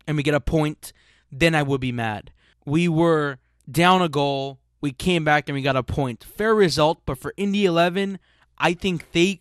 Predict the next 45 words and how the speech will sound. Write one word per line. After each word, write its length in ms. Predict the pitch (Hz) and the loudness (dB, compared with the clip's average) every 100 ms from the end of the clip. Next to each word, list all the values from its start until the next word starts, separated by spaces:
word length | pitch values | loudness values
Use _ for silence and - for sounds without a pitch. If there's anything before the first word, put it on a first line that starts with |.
| - | -12
should 220 | - 143 | -10 -6
be 160 | 143 127 | -2 -2
upset. 440 | - - 123 - | -4 -4 -6 -2
Their 180 | 165 185 | 0 0
supporters 680 | - - 127 117 131 120 - _ _ | -4 -6 -2 0 -2 -6 -12 _ _
should 220 | - 156 | -4 -2
be 120 | 131 | -2
mad 500 | 123 160 180 139 131 - _ | -2 0 0 -2 -8 -18 _
because 260 | 156 139 131 | -6 -4 0
they 140 | 165 | 0
went 180 | 165 160 | 0 -2
away 280 | 139 156 165 | 0 0 0
to 140 | - | 0
New 120 | 165 143 | 0 0
York, 400 | 131 147 - _ _ _ - | 0 -2 -8 _ _ _ -6
and 120 | 151 | -2
they 80 | 147 | 0
were 180 | 147 135 | -2 -2
winning, 480 | 160 151 156 190 - - - _ - | -2 -2 -4 -10 -18 -20 -20 _ -10
and 140 | 143 | -4
they 80 | 147 | -4
were 240 | 147 143 | -4 -6
sort 200 | - 208 | 0 0
of 80 | 151 | 2
lucky 320 | 147 233 175 | -2 -2 -4
to 120 | 135 | -4
get 120 | 131 139 | -2 -2
away 160 | 139 | -2
with 200 | 135 127 | -2 -4
one 160 | 139 123 | -6 -8
point. 400 | - 131 107 - - | -6 -8 -8 -14 -4
But 240 | 139 135 _ _ | -2 -2 _ _
in 80 | 156 | -2
this 220 | 170 143 | 0 0
league, 440 | 139 139 135 131 - _ _ 127 | -2 -2 -4 -8 -20 _ _ -6
I 100 | 135 | -4
think 260 | 147 135 | -4 -4
any 240 | - 143 135 | -4 -4 -4
team 260 | - 139 | -2 -2
would 120 | 131 123 | 0 -2
be 100 | 123 | 0
happy 480 | 131 131 135 120 | 0 0 0 -4
with 220 | - 127 127 | -6 -8 -8
a 60 | |
point 420 | - - 123 123 | -10 -10 -10 -10